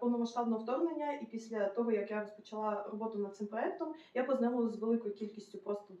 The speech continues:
дуже цікавих людей, проєктів, організацій. І це мене дійсно,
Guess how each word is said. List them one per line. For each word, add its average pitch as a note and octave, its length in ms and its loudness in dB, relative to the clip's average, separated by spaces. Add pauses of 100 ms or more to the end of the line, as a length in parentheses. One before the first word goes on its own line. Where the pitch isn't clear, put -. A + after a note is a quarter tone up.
(120)
дуже G#3+ 240 0
цікавих G#3 580 0
людей, G3+ 400 0
проєктів, G#3+ 500 0
організацій. G#3 800 0 (220)
І A#3 80 -2
це C4 200 0
мене A#3 240 4
дійсно, G#3+ 580 -2